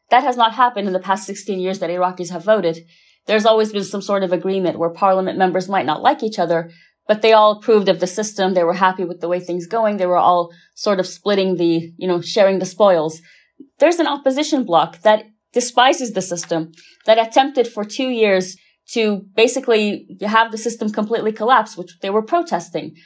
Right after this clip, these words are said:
part of the October protest movement. And then they, they realized that they cannot take the system down, and the best way is perhaps entering the political realm, um, and being, being an opposition bloc. And they did that, and they achieved significant votes.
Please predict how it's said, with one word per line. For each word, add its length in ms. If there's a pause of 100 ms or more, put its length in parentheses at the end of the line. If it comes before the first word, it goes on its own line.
(180)
part 180
of 100
the 100
October 640
protest 420
movement. 360 (380)
And 160
then 140
they, 180 (140)
they 160
realized 440
that 120
they 80
cannot 340
take 180
the 80
system 360
down, 360 (280)
and 140
the 60
best 280
way 140
is 120
perhaps 440
entering 340
the 80
political 440
realm, 360 (420)
um, 340
and 220
being, 400 (360)
being 240
an 80
opposition 580
bloc. 320 (280)
And 140
they 100
did 200
that, 260
and 120
they 120
achieved 340
significant 580
votes. 420